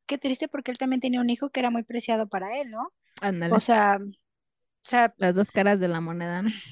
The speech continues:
Speaker 1: exacto, y que él también estaba dispuesto a hacer todo por, por, este, por su hijo. Y también a lo que vamos es que ella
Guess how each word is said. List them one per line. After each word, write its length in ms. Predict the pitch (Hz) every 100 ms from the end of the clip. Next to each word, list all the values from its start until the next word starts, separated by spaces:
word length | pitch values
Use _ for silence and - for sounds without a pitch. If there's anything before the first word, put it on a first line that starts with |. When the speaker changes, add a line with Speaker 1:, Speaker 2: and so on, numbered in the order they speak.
| - - -
Speaker 1:
exacto, 580 | 233 226 - 254 - 214
y 140 | 240 233
que 140 | -
él 140 | 226 240
también 540 | 311 285 277 302 302
estaba 340 | 254 - 247 277
dispuesto 420 | 233 - 233 247
a 40 |
hacer 240 | 240 240 214
todo 300 | 233 220 214
por, 300 | - 190 - _ - - - - _ _ _ _
por, 360 | 262 247 226 226
este, 640 | 220 - - 208 202 202 -
por 160 | 220 208
su 100 | 302
hijo. 240 | - 220 -
Y 100 | 269
también 380 | 311 330 330 370
a 200 | 370 269
lo 140 | 240 226
que 100 | 233
vamos 240 | 247 311
es 120 | 294
que 120 | - 285
ella 220 | 285